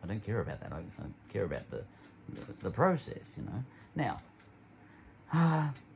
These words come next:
she has been attacked strongly, you know, uh, for saying thi-, um, uh, having opinions that could, um, drive people, for example, to su-, suicide.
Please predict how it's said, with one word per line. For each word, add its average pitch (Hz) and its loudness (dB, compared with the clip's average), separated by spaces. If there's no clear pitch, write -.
she 123 -2
has 113 0
been 107 0
attacked 104 -6
strongly, - -4
you - -8
know, 160 -4
uh, - -2
for 156 4
saying 170 4
thi-, - -4
um, 147 0
uh, - -8
having 160 2
opinions 175 4
that - -4
could, 147 2
um, 135 -2
drive 165 2
people, 113 -2
for 151 4
example, 76 -2
to 101 0
su-, - -4
suicide. - -6